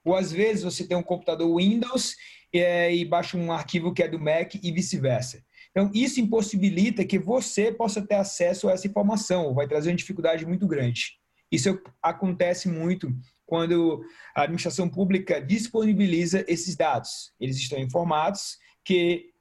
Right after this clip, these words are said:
não são de fácil leitura, muito menos de uma leitura automatizada, um P D F que você tem que uma dificuldade pra poder fazer isso.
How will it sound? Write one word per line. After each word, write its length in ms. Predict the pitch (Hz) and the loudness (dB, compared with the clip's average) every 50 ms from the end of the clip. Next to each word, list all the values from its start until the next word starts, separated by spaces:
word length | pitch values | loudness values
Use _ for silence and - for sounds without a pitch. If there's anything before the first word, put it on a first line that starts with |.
| - | -6
não 260 | 151 156 175 196 202 | -2 0 2 2 2
são 240 | 196 - - 160 156 | 2 2 0 -2 -4
de 100 | 143 151 | -4 -6
fácil 520 | 127 127 - - 147 135 131 123 - - 139 | -8 -6 -2 0 0 0 0 -4 -6 -6 -4
leitura, 720 | 156 160 - - - - 156 165 190 220 240 247 247 - - - _ - | -2 -2 -2 -4 -6 -4 -2 0 2 2 2 0 -2 -4 -14 -8 _ 0
muito 300 | 190 240 - 240 262 208 | 2 2 2 2 2 4
menos 520 | 208 202 214 226 233 247 240 - - - | 4 4 4 2 2 0 0 -2 -4 -6
de 200 | 170 160 196 202 | -2 2 4 4
uma 160 | 196 202 202 | 4 4 4
leitura 440 | 196 196 185 - 202 202 196 202 - - | 4 2 0 2 2 2 2 2 0 0
automatizada, 1200 | 175 190 214 202 208 214 208 196 202 202 202 - 196 156 139 165 160 160 151 131 123 113 98 - _ _ _ | 0 0 0 0 -2 0 2 2 2 0 0 -2 -2 0 0 0 2 2 0 0 -2 -4 -6 -6 _ _ _
um 120 | - 131 | -6 -4
P 160 | 127 131 156 151 | -2 -2 -2 0
D 100 | 151 156 | 2 2
F 500 | 147 147 156 170 175 170 127 - - 123 | 2 4 4 2 2 0 0 -2 -4 -4
que 140 | 123 - 156 | -4 -4 -6
você 280 | 139 147 139 - 151 135 | -8 -8 -6 -6 -6 -6
tem 280 | 127 151 147 147 143 | -4 -4 -4 -4 -6
que 220 | 127 - 151 151 147 | -4 -2 0 0 0
uma 120 | 147 147 | 0 -2
dificuldade 500 | 139 - - - - 139 143 143 147 143 | -4 -8 -10 -10 -6 -2 0 0 0 0
pra 100 | - 151 | -4 -8
poder 240 | - 143 151 156 147 | -6 -6 -6 -6 -4
fazer 240 | 147 156 147 165 156 | -4 -2 -2 0 0
isso. 300 | 151 151 147 - - | 2 0 0 -2 -4